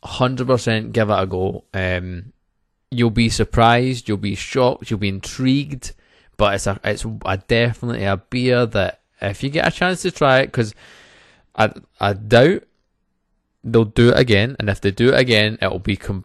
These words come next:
it'll taste completely different. It might even be in a different whiskey cask. It might just be aged a different length of time. It might even react differently in the barrel.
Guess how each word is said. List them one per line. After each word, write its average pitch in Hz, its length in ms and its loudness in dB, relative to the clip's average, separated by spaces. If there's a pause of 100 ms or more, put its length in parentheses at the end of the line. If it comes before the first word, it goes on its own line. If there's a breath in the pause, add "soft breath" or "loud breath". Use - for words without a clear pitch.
it'll 107 220 0
taste 98 280 -4
completely 95 720 -4
different. - 380 -4 (680)
It 101 200 -4
might 107 240 -4
even 104 200 -6
be 101 120 -2
in 98 100 -2
a 95 60 -4
different 104 440 -4
whiskey 104 400 -4
cask. - 680 -4 (140)
It 101 160 -6
might 104 320 -4
just - 280 -8
be 98 220 -6
aged - 360 -8 (600)
a 98 60 -4
different 95 320 -4
length 95 260 -6
of - 100 -16
time. 165 380 -4 (920)
It 110 140 -6
might 113 160 -4
even 104 240 -4
react 104 360 0
differently 131 440 -4
in 101 180 -4
the 98 80 -4
barrel. 113 420 0